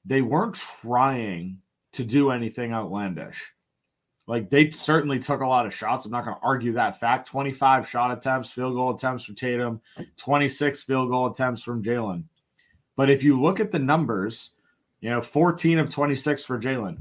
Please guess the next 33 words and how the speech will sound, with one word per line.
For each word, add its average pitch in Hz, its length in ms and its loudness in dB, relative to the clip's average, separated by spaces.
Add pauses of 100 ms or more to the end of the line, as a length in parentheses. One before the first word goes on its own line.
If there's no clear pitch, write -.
over 123 300 2
fifty 131 320 -4
percent. 107 500 -4 (300)
Jason 151 280 4
Tatum, 123 400 2
twelve 147 380 4
of 127 120 -6
twenty-five 123 880 0 (340)
from 123 160 -4
the 117 80 -4
field. 98 420 -4 (580)
Not 135 360 4
quite 160 460 2
fifty 113 340 -6
percent, 110 560 -4
but 110 180 -10
pretty 147 220 2
damn 127 260 2
close. - 540 -8 (460)
So 139 180 2
when 139 160 4
you've 180 220 4
got 180 220 2
these 120 240 2
guys 98 540 0 (500)
absolutely 170 580 4
going 117 340 2
off. 113 460 0 (880)
I 120 120 4
don't, 185 300 2 (120)
I 139 100 0
don't 196 280 -2
care. 170 520 -4